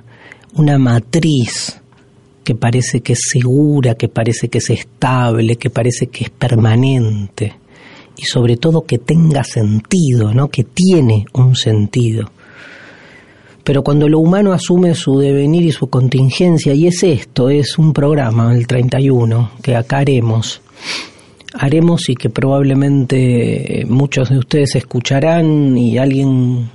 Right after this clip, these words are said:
se lo bajará en algún momento, quedará grabado o no,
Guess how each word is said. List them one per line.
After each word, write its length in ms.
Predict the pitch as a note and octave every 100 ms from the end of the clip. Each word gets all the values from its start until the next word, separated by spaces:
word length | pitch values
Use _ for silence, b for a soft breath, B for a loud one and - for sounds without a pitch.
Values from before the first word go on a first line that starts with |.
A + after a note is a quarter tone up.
| - _ _
se 180 | - A#2
lo 120 | A#2+
bajará 640 | B2+ - C#3+ E3+ E3 D#3+
en 120 | B2
algún 280 | A#2+ A#2+ B2
momento, 760 | C3 C#3 D#3 D#3+ C#3+ C3 C3 B B B B B B
quedará 360 | - C3+ C3+ C3+
grabado 680 | C#3 C3+ D3 E3 D3+ C3+ B2+
o 180 | B2 B2+
no, 360 | C#3+ D3+ C#3+